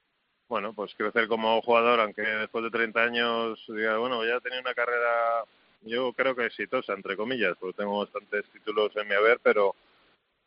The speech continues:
pero que me gustaría ampliarlas y sigo teniendo la ambición de, de competir y de mejorar como jugador y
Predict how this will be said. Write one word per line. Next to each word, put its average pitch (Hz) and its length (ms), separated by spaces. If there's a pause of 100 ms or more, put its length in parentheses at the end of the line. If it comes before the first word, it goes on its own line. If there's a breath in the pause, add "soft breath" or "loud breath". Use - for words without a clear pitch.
(200)
pero 104 140
que 101 80
me 101 80
gustaría 104 400
ampliarlas 110 480
y 104 80
sigo 110 220
teniendo 110 300
la 104 60
ambición 104 480
de, 101 320 (720)
de 107 100
competir 120 640
y 117 80
de 110 160
mejorar 110 400
como 110 220
jugador 139 580
y 110 340